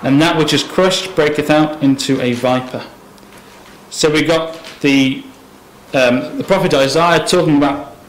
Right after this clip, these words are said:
people, um, who are trying to do mischief and iniquity. They hatch cockatrices' eggs and weave the spider's web. That is what spiders are well known for, aren't they? Their, their web.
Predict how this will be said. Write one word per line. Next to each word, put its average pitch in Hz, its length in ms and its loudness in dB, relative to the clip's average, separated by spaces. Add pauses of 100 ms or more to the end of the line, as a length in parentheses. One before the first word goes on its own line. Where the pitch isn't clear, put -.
(100)
people, 185 600 0 (380)
um, 131 300 2
who 131 240 2
are 127 120 -4 (140)
trying 131 200 -4
to - 60 -8
do 131 100 0
mischief 160 520 2
and 135 80 0
iniquity. 165 720 0 (460)
They 127 160 0
hatch 208 300 0
cockatrices' 135 560 0
eggs 135 180 0
and 127 240 0
weave 170 480 0
the 135 80 -2
spider's 139 840 0 (360)
web. 131 340 -2 (200)
That 160 200 0
is 151 140 2
what 151 260 0
spiders 147 720 0 (360)
are 139 120 2
well 135 220 4
known 139 380 4
for, 120 460 0 (200)
aren't 135 260 2
they? 120 140 2
Their, 139 300 2
their 135 200 2
web. 151 500 0